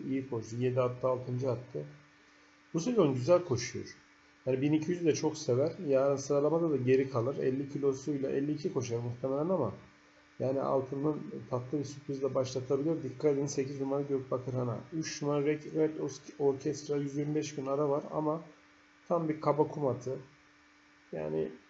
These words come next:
seri bir at. Numaraya çıkabilirse, e, Line Mokazin de isteyecektir diye tahmin ediyorum. Bazen Atiba da gidiyor.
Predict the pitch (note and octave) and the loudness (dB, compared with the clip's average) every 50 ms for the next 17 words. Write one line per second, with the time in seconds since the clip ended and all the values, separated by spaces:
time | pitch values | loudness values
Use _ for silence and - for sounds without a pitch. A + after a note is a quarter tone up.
0 | - _ _ - - - - E3+ E3+ F#3 G#3 G3 E3+ C3+ B2 C3 B2+ - - - | -20 _ _ -18 -10 0 4 6 6 6 6 6 6 6 6 6 2 -2 -12 -18
1 | - - - - - _ - D#3 D3 D3 D3+ D#3 D#3 D#3 D#3+ D#3 D#3+ - - - | -20 -20 -20 -20 -20 _ -4 0 2 4 4 6 6 6 6 4 2 -2 0 4
2 | D#3+ D3+ D#3 D#3+ E3+ D#3+ - - - B2 B2 - - - - - - - - - | 4 6 6 6 4 2 0 0 0 0 0 0 -4 -12 -20 -20 -20 -20 -20 -20
3 | - - - _ _ _ - _ _ _ - A#2+ A#2+ B2 C3+ C#3 C#3+ C#3+ C#3+ C#3+ | -20 -20 -20 _ _ _ -20 _ _ _ -8 -4 -2 0 2 2 0 0 -2 -4
4 | C3+ - D#3+ D#3 D3+ D#3 D3+ C3+ A#2+ A#2 A#2+ - - A#2+ A2+ A#2+ A#2 - - B2 | -2 0 0 0 2 2 2 2 2 0 0 -4 -6 -6 -4 -4 -6 -4 -4 -6
5 | A2 G#2+ A#2 A2+ A2+ - A#2+ A2+ A2+ A2 A2+ A2 G#2+ G2+ G#2+ G#2+ A2 A2 A#2 A#2 | -4 -2 -4 -4 -4 -4 -4 -4 -4 -2 -4 -4 -4 -4 -4 -6 -6 -6 -4 0
6 | B2 B2 B2 A#2+ B2 B2+ B2+ B2+ A#2+ A#2+ - B2+ B2+ C3 B2 B2+ B2 A2 G2 - | 2 2 2 2 2 0 0 0 -2 -4 -2 2 2 2 2 2 -2 -2 -4 -6
7 | G2+ G2 G2 | -6 -8 -8